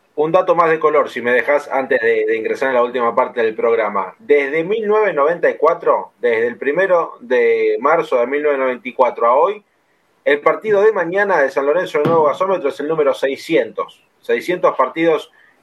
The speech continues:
en el nuevo gasómetro con trescientas diecisiete victorias, ciento cuarenta y tres empates y ciento treinta y nueve derrotas.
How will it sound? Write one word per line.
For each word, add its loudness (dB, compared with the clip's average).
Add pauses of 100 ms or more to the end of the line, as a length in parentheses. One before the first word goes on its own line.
(140)
en 2
el 0
nuevo 4
gasómetro 0
con 0
trescientas -2
diecisiete -2
victorias, 0
ciento -2
cuarenta -2
y -20
tres -2
empates -2
y -12
ciento -4
treinta 0
y -6
nueve 2
derrotas. -2